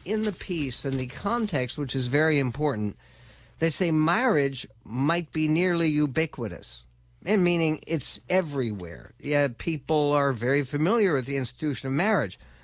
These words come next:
But does marriage still matter today? As reliable contraception has lowered the stakes of sex, and women have achieved political and, in some cases, economic equality with men,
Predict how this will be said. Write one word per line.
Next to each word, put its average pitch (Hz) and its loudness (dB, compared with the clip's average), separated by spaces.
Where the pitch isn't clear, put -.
But 180 0
does 190 0
marriage 233 0
still 208 0
matter 170 0
today? 147 -2
As 147 2
reliable 175 2
contraception 165 -2
has 131 -2
lowered 156 2
the 160 -2
stakes 151 -2
of 123 -8
sex, - -4
and 139 2
women 170 2
have 151 2
achieved 151 -2
political 156 0
and, 143 2
in 135 2
some 151 0
cases, 147 -2
economic 143 0
equality 147 0
with 131 -2
men, 131 2